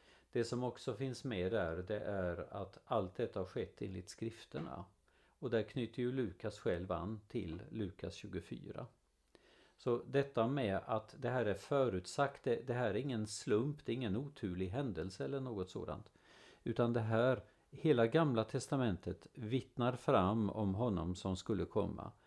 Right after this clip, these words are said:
Och det apostlarna och de andra gör nu, det är att de säger, "Han har kommit, vi, vi har sett honom, vi har känt honom, han blev dödad." Ibland säger man, "Han blev dödad av er", men han har uppstått.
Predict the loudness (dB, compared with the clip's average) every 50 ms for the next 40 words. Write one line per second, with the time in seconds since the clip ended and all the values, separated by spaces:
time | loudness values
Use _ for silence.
0 | -20 -20 -20 _ -6 -4 0 2 2 2 2 2 2 2 2 2 -2 -6 -4 0
1 | 0 2 2 2 0 0 0 2 2 2 4 4 4 2 2 2 2 0 2 2
2 | 2 2 2 2 0 -2 -2 0 0 0 0 0 0 -2 -2 -2 -2 -2 -2 0
3 | 0 0 0 -2 -4 -8 _ _ _ -2 2 2 2 2 4 6 8 8 8 8
4 | 6 4 6 6 6 6 4 0 -2 -4 -6 -12 -20 -20 _ _ _ _ _ _
5 | _ _ _ -6 0 2 4 4 4 4 2 2 2 2 2 2 2 2 2 2
6 | 2 0 0 0 0 2 2 2 2 2 2 2 2 2 2 2 2 0 -2 -2
7 | 0 0 2 2 2 2 2 0 -4 -8 _ _ _ _ _ 0 2 4 4 4
8 | 4 2 0 0 2 4 4 4 4 4 4 4 6 6 4 4 4 4 4 4
9 | 4 0 -2 -10 -14 -16 -20 -20 _ _ _ -14 -10 -6 -2 0 2 2 2 0
10 | 0 0 2 2 2 2 2 0 0 0 0 2 4 6 6 6 6 4 4 2
11 | 2 0 2 4 4 4 4 2 0 -6 -20 -20 _ _ _ 0 2 2 4 4
12 | 4 4 4 6 4 4 4 2 0 0 0 -2 -2 -6 -10 -8 -4 -4 -4 -4
13 | -6 -10 _ _ -18 -18 -18